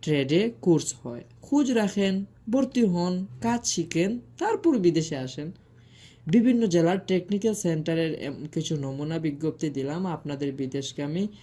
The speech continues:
আপনার বিদেশগামী আত্মীয় স্বজনকে জানান, সচেতন করুন। তারপর স্যার কিছু বিজ্ঞপ্তি অ্যাড করে রেখেছেন, যেখানে মনে করেন যে কিছু ট্রেনিং এবং, আহ, কিছু কাজের উপর, কিছু ট্রেডের উপর ট্রেনিং দেওয়া হয় সরকারিভাবে,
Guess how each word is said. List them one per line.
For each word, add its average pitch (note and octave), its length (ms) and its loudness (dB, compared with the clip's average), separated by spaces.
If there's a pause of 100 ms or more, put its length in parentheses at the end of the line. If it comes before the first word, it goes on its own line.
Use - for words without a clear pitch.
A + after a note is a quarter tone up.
(260)
আপনার D3 380 -4
বিদেশগামী D#3+ 600 0
আত্মীয় D#3+ 320 -2
স্বজনকে D#3+ 480 -2
জানান, D#3+ 460 -4
সচেতন D3 600 -4
করুন। A#2 420 -8 (280)
তারপর D#3+ 360 0
স্যার E3 400 0 (380)
কিছু D#3 240 -2
বিজ্ঞপ্তি D#3 500 -2
অ্যাড E3 180 0
করে D#3 220 0
রেখেছেন, D3+ 420 -4
যেখানে D3 400 -4
মনে C3 220 -6
করেন B2+ 280 -6
যে B2+ 120 -4
কিছু B2+ 400 -6 (1000)
ট্রেনিং D3+ 500 0
এবং, C3+ 420 -6
আহ, B2+ 360 -10
কিছু C#3 400 -4
কাজের C#3 320 -4
উপর, C#3+ 280 -6 (440)
কিছু C#3+ 220 -4 (100)
ট্রেডের C#3+ 360 -2
উপর C#3+ 200 -2
ট্রেনিং C#3+ 460 -4
দেওয়া C3+ 220 -4
হয় D#3 220 -4
সরকারিভাবে, D3 760 -6